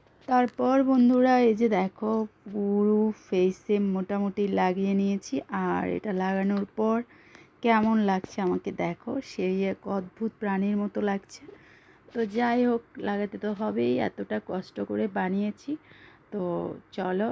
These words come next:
এটা ভালো করে অ্যাপ্লাই করে নিই, তারপর কিছুটা সময় রেখে দেব, তারপর চলে যাব স্নানে। তো বন্ধুরা, এই যে দেখো, পুরো মুখে ভালো করে মাখার পর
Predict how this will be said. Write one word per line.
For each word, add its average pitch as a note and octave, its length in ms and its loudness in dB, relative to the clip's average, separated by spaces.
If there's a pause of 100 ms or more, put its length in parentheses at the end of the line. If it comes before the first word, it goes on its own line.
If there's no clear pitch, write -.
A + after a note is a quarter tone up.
(200)
এটা F#3+ 140 -8 (140)
ভালো F3+ 240 0
করে G#3+ 200 0
অ্যাপ্লাই F#3+ 360 -2 (160)
করে G3+ 220 2 (120)
নিই, A#3+ 140 4 (720)
তারপর G#3 400 -2 (140)
কিছুটা G3+ 320 -8 (180)
সময় G3 400 0 (180)
রেখে F3+ 320 -6
দেব, F#3+ 140 -2 (520)
তারপর A3+ 320 -6 (140)
চলে A#3 220 -2
যাব A3+ 120 -2 (160)
স্নানে। - 420 -8 (580)
তো C4 60 6 (200)
বন্ধুরা, C4 500 6
এই C4 100 2
যে B3+ 140 2
দেখো, B3 200 0 (160)
পুরো B3 240 2 (140)
মুখে A#3 260 0 (140)
ভালো G#3 180 4 (100)
করে G#3+ 140 2 (140)
মাখার G3 360 0 (140)
পর A3 220 2